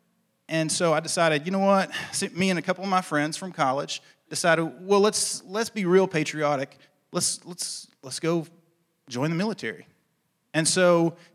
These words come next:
uh, shortly after nine eleven, I signed up for the United States Army. I went to the recruiter's office, <laughs> and this guy saw me coming a mile away. I told him, I said, "I wanna jump out of airplanes and blow stuff up." <laughs>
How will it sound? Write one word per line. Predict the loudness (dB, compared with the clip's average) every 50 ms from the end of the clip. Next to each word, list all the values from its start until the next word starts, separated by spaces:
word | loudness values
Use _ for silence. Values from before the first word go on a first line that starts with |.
| _ _ -2
uh, | 0 2 4 4 4 2 2 0 -2
shortly | -2 2 2 2 4 4 2
after | 0 0 0 0
nine | 0 0 2
eleven, | 2 2 2 2 0 0 -4 -4 -4
I | -2 -2 -2
signed | 0 2 2 0 0 0
up | -2 -4
for | -4 -4 -4
the |
United | 0 0 2 2 2 0
States | 0 -2 -2 -2 0
Army. | 0 0 2 0 0 -2 -6 -10 -14 _ _ _ _ _ _ -2
I | 0 0
went | 2 0 0 -2
to | -2 -2
the | 0 0 0 -2 -4
recruiter's | -8 -8 -4 -4 -2 -2 0 0 2
office, | 2 0 0 0 -2 -2 0 4 4 6 6 6 4 2 -2 -6 -12 -14
<laughs> | -14 _ -20 -20 _ -8 -4
and | -2 0
this | 0 0 0
guy | -2 -2 -2
saw | -2 0 0 0 0 -2
me | -2
coming | -4 -4 -4 -2 -2 -4 -4
a |
mile | -2 -2 0 0 0 0
away. | 0 0 0 0 0 -2 -6 -8 -14 _ _ -8
I | -6
told | -4 0 0 2 2 0
him, | 0 -2
I | -4
said, | -2 -2 -2 0
"I | 0
wanna | 2 2 4 2 2
jump | 2 2 0 0 0
out | 0 -2 0
of | -2
airplanes | -2 -4 -4 -4 -4 -4 -2 -2 -4
and | -2 0
blow | 2 2 2 2
stuff | 0 -2 -2 -2 -2 -2 -4
up." | -6 -6 -6 -6 -4
<laughs> | -4